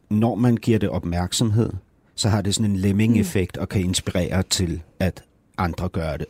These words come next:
Og derfor skal man være ekstremt varsom omkring, øh, samtaler om selvmord. Og så læ-, var jeg inde, ude at læse om cutting,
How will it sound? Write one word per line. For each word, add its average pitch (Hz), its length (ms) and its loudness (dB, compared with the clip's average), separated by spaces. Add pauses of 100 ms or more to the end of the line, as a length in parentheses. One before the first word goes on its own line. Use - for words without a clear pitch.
Og 95 140 -4
derfor 101 260 2
skal - 180 -2
man 92 140 -4
være 82 220 -8
ekstremt - 760 -4
varsom 80 500 -4 (540)
omkring, 101 440 -2 (1200)
øh, 87 340 0
samtaler 92 520 0
om 87 100 -2
selvmord. 90 480 -2 (220)
Og 104 120 -2
så 117 140 2 (300)
læ-, 113 260 2
var 113 100 2
jeg 101 100 4
inde, 104 240 0
ude 120 140 4
at 110 60 2
læse 107 280 2
om 107 200 -4
cutting, 90 440 -2